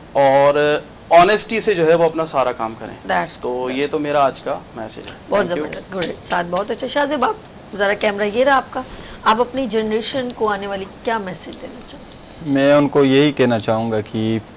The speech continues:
Speaker 3: जितना हो सके, जैसे साद भाई ने कहा कि अपने माँ बाप की खिदमत करें, तो इंशाल्लाह जब आपकी औलादें बड़ी होंगी तो वो आपकी करेंगी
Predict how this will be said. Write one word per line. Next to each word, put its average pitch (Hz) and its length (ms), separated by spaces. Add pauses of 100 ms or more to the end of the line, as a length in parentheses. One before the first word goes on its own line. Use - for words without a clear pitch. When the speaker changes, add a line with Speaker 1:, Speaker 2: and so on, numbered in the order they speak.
(420)
Speaker 3:
जितना 120 260
हो 117 160
सके, 117 240
जैसे 113 280
साद 113 200
भाई 113 120
ने 110 140
कहा 107 220
कि 101 320 (680)
अपने 127 300
माँ 120 160
बाप 120 220
की 131 120
खिदमत 131 380
करें, 123 280
तो 117 100
इंशाल्लाह 113 880
जब 113 140 (380)
आपकी 139 320
औलादें 127 360
बड़ी 123 200
होंगी 123 280
तो 117 140
वो 113 120
आपकी 113 280
करेंगी 101 420